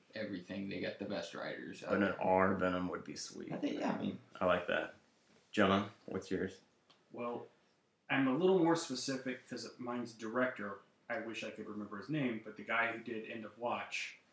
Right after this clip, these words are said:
Speaker 3: I think he should make an R-rated Punisher movie. 'Cause I think if there's any character that deserves an R rating,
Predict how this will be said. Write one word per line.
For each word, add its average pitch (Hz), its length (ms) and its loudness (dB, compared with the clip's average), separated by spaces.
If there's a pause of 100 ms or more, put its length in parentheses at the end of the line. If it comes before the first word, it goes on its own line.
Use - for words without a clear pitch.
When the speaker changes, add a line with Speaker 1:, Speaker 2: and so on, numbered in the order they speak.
(280)
Speaker 3:
I 127 140 -2
think 127 240 -2
he 127 80 0
should 117 200 -6
make 110 200 -8
an 104 80 -8
R-rated 107 560 -4
Punisher 107 400 -6
movie. 98 340 -10 (480)
'Cause 120 160 -8
I - 40 -8
think 113 180 -6
if 107 80 -10
there's 101 160 -10
any 123 200 0
character 127 500 -4
that 101 200 -12
deserves 113 420 -4
an 131 80 0
R 135 140 4
rating, 139 400 0